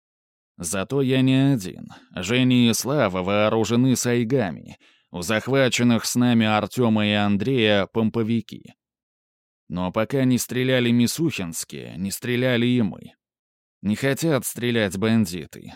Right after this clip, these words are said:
боятся умереть в этой разборке, особенно когда череп их бросил. На это и буду напирать,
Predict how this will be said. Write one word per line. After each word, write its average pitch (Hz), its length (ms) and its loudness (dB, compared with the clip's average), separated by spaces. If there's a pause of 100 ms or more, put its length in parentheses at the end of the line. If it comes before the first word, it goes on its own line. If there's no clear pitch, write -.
(120)
боятся 127 640 0
умереть 127 540 2
в 104 60 -2
этой 104 280 0
разборке, 95 640 -4 (200)
особенно 104 640 -2
когда 104 440 0
череп 107 420 -2
их 104 180 -4
бросил. 67 520 -10 (540)
На 110 240 2
это 135 140 0
и 143 140 4
буду 127 340 2
напирать, 92 720 -6